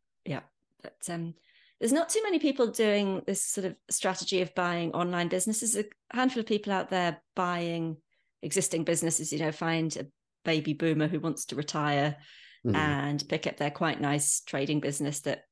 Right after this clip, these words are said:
Speaker 1: fixes vacuum cleaners or something and take that on before they just close it down. So there's people teaching physical businesses and laundromats and vending machines. There's quite a few people teaching that sort of stuff.
Speaker 2: Yes.
Speaker 1: Um, but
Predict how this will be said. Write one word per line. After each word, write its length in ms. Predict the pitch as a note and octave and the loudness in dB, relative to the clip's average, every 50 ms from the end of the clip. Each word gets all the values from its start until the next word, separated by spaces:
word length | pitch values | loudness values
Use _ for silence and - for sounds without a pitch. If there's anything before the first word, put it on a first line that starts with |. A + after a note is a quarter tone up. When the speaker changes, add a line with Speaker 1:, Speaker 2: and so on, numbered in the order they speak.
| _ _ _ _ - | _ _ _ _ -10
Speaker 1:
fixes 340 | - - - - - C#3+ D3 | -10 -8 -6 -4 -6 -4 -2
vacuum 320 | D3+ C#3 - - D3+ C#3+ | -4 -4 -4 -2 -2 -2
cleaners 320 | C#3 - D3 C3 C3+ C#3+ - | 0 0 0 0 0 0 0
or 60 | C#3+ | 0
something 420 | - - C#3+ C#3 - D#3 D3+ C#3+ | 0 0 0 0 0 0 2 2
and 280 | C#3+ C3+ C#3+ C#3+ D3 C#3+ - | 4 2 2 2 0 -4 -6
take 220 | - D3+ C3+ - - | -4 -4 -4 -2 -2
that 240 | D3+ D3+ - - | -4 -4 -2 -2
on 100 | D#3 D3+ | 0 0
before 260 | C#3+ C#3+ D3 - C#3 C3+ | 0 0 -2 -2 -2 -2
they 140 | C#3 C#3 | 0 -2
just 320 | C#3 - C#3 - - - - _ | -2 0 -2 -2 -2 -4 -6 _
close 240 | - - A#2+ C#3 C#3 | -2 0 0 0 0
it 60 | - | -2
down. 400 | - D#3 C#3+ B2+ C#3+ F3 A3+ - - _ - - - - - - - - - - | -2 -2 0 0 0 0 0 -2 -6 _ -20 -20 -20 -20 -20 -20 -20 -20 -6 0
So 120 | - G3+ | 4 4
there's 140 | G3 F#3+ F#3+ | 4 4 4
people 260 | - C4+ C4+ C4+ B3 | 2 0 2 2 0
teaching 460 | - B3 F#3 - - - F#3+ E3+ E3 | 2 2 0 0 0 -2 0 0 -2
physical 680 | D#3+ - - F#3 - E3 - F3+ D#3+ D3+ D3 C3+ - - - | -2 -2 -2 -2 -2 -2 -2 0 0 0 0 0 -2 -4 -6
businesses 540 | - - - C#3+ D3 D3 - D3+ D#3+ D3+ D#3+ | -4 -2 -2 0 0 0 0 0 0 2 2
and 80 | D#3 | 4
laundromats 840 | D3+ D#3 E3 E3+ F3 F3 E3+ - F3+ F3+ F#3 G#3+ A#3 - - - - | 4 4 4 4 4 2 0 0 0 0 0 -2 -2 -2 -4 -4 -2
and 120 | F3 D#3+ | -2 -2
vending 320 | E3 E3+ F3 F3+ F3 F3+ F3+ | -2 0 -2 -2 -2 -2 -2
machines. 340 | E3 - F#3+ F#3 G3+ G#3 | -2 0 0 0 2 2
There's 140 | - F3+ - | 0 -2 -2
quite 240 | - F#3+ F3 F3 - | -2 -2 -2 -2 -4
a 40 | - | -2
few 120 | - F3 | -2 -2
people 240 | - E3+ D3+ - D#3+ | -2 -2 -4 -4 -4
teaching 320 | - F3+ - - - F3 F3 | -4 -4 -4 -2 -4 -2 -2
that 140 | F3+ F#3 - - _ _ - | -2 -2 -4 -8 _ _ -6
sort 160 | - - E3+ | -4 -4 -2
of 40 | F3+ | -2
stuff. 340 | - - F#3+ G#3+ A3 - - _ _ - - - - - - - | -2 -2 -2 -2 -4 -6 -14 _ _ -20 -20 -20 -20 -20 -4 -2
Speaker 2:
Yes. 260 | A2+ - - - - - | -2 -2 -2 -6 -14 -10
Speaker 1:
Um, 800 | - - F3+ F3 F3 E3+ E3+ E3+ E3+ E3+ E3+ E3+ E3+ E3+ D#3+ E3 E3+ - _ _ _ _ - | -6 -2 -2 0 0 0 0 0 0 0 -2 -2 -2 -2 -4 -4 -6 -10 _ _ _ _ -6
but 400 | - - - - C#4+ D4+ - - | -2 0 0 2 0 0 0 0